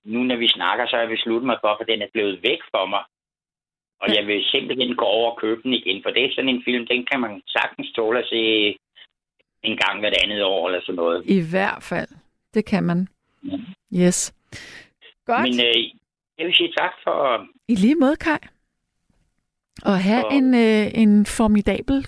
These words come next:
Speaker 2: god nat og søvn, når du kommer dertil.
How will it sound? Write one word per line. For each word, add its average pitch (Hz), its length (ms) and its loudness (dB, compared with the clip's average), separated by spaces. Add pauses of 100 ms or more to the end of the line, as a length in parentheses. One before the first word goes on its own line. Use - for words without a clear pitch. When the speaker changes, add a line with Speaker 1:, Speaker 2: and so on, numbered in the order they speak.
Speaker 2:
god 233 180 2 (340)
nat 185 360 0 (140)
og 208 120 0
søvn, 190 340 0 (560)
når 202 140 4
du 190 100 0
kommer 185 300 0
dertil. 175 380 0